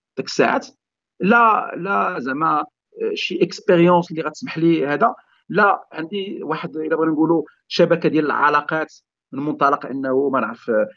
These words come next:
عائلتي ولا، ما عندي حتى شي حاجه من هادشي. عندي كيف نقول شويه ديال، شويه ديال الجبهه، آه، قلة العقل يمكن، آه، واحد لانستيتيون فوق قلة العقل، لأن ش-، يمكنش تزعم انك دوز ملتي ناسيونال هذا وتنقص السالير ديالك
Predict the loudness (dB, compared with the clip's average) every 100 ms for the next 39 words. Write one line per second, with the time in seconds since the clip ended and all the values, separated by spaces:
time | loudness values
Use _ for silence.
0 | _ -4 -2 -2 -4 -4 -4 0 0 -2
1 | -4 -2 0 0 -2 0 4 4 4 2
2 | 0 -4 -14 _ _ _ 0 2 2 0
3 | 0 -2 2 4 6 4 -2 -10 -6 -4
4 | 0 -2 -2 -8 -6 -4 -6 -8 _ _
5 | _ _ _ -8 -4 4 6 4 0 -4
6 | -2 -2 -2 -4 -4 -4 -2 -2 0 0
7 | -2 -4 -6 -8 -6 -6 0 2 2 -2
8 | -4 -4 -4 0 4 4 4 4 4 2
9 | -2 -12 -6 -2 0 -2 -4 -16 _ _
10 | -6 0 2 2 -2 -4 0 -2 -2 _
11 | _ -20 -18 -20 -18 -16 -4 2 4 4
12 | 4 4 2 2 0 0 2 0 0 -2
13 | 0 2 0 -2 -10 -12 -6 -2 0 0
14 | 0 0 0 -2